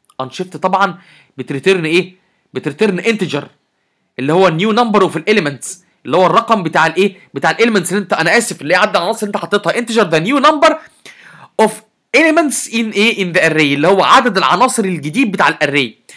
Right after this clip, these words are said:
فطبعًا انا لو عملت array unshift، انا هنا بقى مش محتاج احط ايه؟ أ-، اعرف متغير معين،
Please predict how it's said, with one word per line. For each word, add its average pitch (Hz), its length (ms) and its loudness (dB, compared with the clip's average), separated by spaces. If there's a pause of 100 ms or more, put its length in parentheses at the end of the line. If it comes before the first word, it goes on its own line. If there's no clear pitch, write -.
(300)
فطبعًا 240 260 4 (100)
انا 285 80 4
لو 226 100 6
عملت 208 320 2
array 180 280 0 (120)
unshift، - 520 -6 (480)
انا 131 120 -8
هنا 165 140 0
بقى 151 120 -2
مش 147 140 -12
محتاج 151 180 -6
احط 147 300 -8
ايه؟ 160 260 -6 (360)
أ-، - 20 4
اعرف 127 580 0 (280)
متغير 139 420 0
معين، 151 400 0